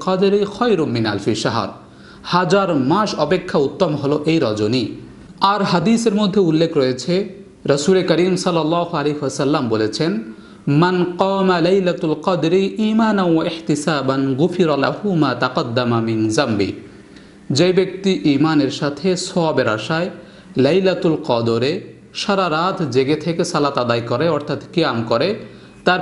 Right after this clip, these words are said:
পিছনের সমস্ত গুনাহ খাতাকে আল্লাহ রাব্বুল আলামিন ক্ষমা করে দেন। সুবহানাল্লাহ। তো লাইলাতুল কদর এত ফজিলতপূর্ণ একটি রজনী, এই রজনীতে আমরা সারা রাত জেগে থেকে আল্লাহ রাব্বুল আলামিনের কাছে যদি কান্নাকাটি করতে পারি,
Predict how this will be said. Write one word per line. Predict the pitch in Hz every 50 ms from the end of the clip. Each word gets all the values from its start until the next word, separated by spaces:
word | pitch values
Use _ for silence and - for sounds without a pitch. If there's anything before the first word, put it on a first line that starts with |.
| -
পিছনের | - 202 196 - 233 208 214 190
সমস্ত | - - 220 220 220 202 - - -
গুনাহ | 170 135 127 143 147 - 160
খাতাকে | - 180 165 170 180 175 -
আল্লাহ | - 156 151 147 151
রাব্বুল | 135 127 123 127 123
আলামিন | 120 120 120 117 120 120 117 117 117
ক্ষমা | 117 - 151 135 127 113
করে | 110 113 107 104 101
দেন। | 101 104 101 101 98 98 - -
সুবহানাল্লাহ। | - - 151 123 120 120 - 120 110 101 101 101 107 101 - - - - - - - - - - - - - - - -
তো | - 185 170
লাইলাতুল | 147 165 185 196 190 190 202 185 180 185
কদর | 160 160 160 185 180 - -
এত | - 139 143 - 233
ফজিলতপূর্ণ | - - - 165 160 196 185 160 - - - 151 139 139
একটি | 131 113 120 123 139 123
রজনী, | 117 104 104 104 107 110 123 131 113 - - - - - - - - - - -
এই | 190 196 202
রজনীতে | 165 151 156 143 165 185 208 208 - 208
আমরা | 180 170 170 170 180 175
সারা | 170 - - - 165 160 151 135
রাত | 139 151 175 180 175 151 127
জেগে | 117 135 123 135 143
থেকে | 143 151 143 - 143 120 107 - - - - - - - -
আল্লাহ | 165 175 185 175 175 170
রাব্বুল | 165 160 151 156 143
আলামিনের | 131 127 131 135 131 131 156 180 175 160 151 131
কাছে | - 131 131 - 160
যদি | 135 131 131 131
কান্নাকাটি | 127 - 139 127 123 123 120 127 135 127 127 120
করতে | 117 - 113 - 123 110
পারি, | - 123 110 110 110